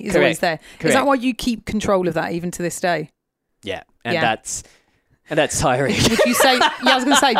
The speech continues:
Speaker 1: do you
Speaker 2: <laughs>
Speaker 1: think you're a control freak, or do you think this is what you need to be as, as a leader of this business?
Speaker 2: I think when you start out and when you have, uh, a newish team,
Speaker 1: Mm.
Speaker 2: uh, and when you're building a team,
Speaker 1: Mm.
Speaker 2: I think that's required.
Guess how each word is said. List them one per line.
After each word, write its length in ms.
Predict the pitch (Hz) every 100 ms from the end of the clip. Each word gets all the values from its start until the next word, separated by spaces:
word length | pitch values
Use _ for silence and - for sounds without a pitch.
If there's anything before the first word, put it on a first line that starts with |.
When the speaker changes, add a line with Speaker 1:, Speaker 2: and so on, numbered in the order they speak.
| 247
Speaker 1:
do 80 |
you 100 | 269
Speaker 2:
<laughs> 60 | 262
Speaker 1:
think 120 | 302
you're 140 | 285 269
a 40 |
control 400 | 254 254 285 277
freak, 360 | 240 208 170 -
or 60 | 185
do 80 |
you 80 | 214
think 240 | - 220 208
this 180 | 202
is 100 | 208
what 100 | 185 202
you 80 | 196
need 220 | 202 196
to 100 | 185
be 260 | 180 170 -
as, 260 | 175 156 -
as 160 | 185 170
a 40 |
leader 260 | 180 180 170
of 60 | 170
this 160 | 165 -
business? 360 | 170 226 - 180
Speaker 2:
I 180 | 214
think 420 | 226 - 311 330 -
when 140 | 240
you 140 | 202 185
start 360 | - 170 165
out 200 | 175 180
and 60 | 156
when 120 | 147 147
you 120 | 151
have, 640 | 143 139 151 151 147 - -
uh, 320 | 127 123 101 - _ _ _ _ _ -
a 60 | 139
newish 640 | 135 131 131 139 147 -
team, 340 | - 151 175
Speaker 1:
Mm. 380 | 220 202 196 185 165
Speaker 2:
uh, 680 | 123 123 117 120 117 117 120 - _ _
and 80 | 127
when 120 | 123
you're 120 | 127
building 480 | 107 131 127 123 123
a 60 | 110
team, 380 | - 113 131
Speaker 1:
Mm. 280 | 208 202 180 165
Speaker 2:
I 100 | 123
think 180 | 139
that's 220 | 131 117 -
required. 380 | - 98 90